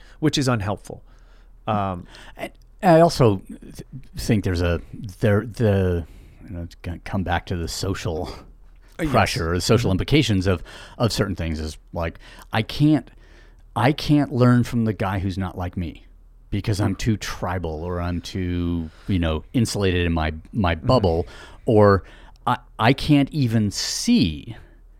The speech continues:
Speaker 2: what this person who's not like me is doing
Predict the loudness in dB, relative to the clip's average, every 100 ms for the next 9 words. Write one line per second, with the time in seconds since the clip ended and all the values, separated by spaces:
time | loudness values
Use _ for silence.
0 | -18 -10 -10 -4 0 2 0 -2 2 2
1 | 4 2 2 2 2 2 -2 -2 -2 -2
2 | -2 -4 -6 -12 -8 -8 -6 2 4 4
3 | -2 -8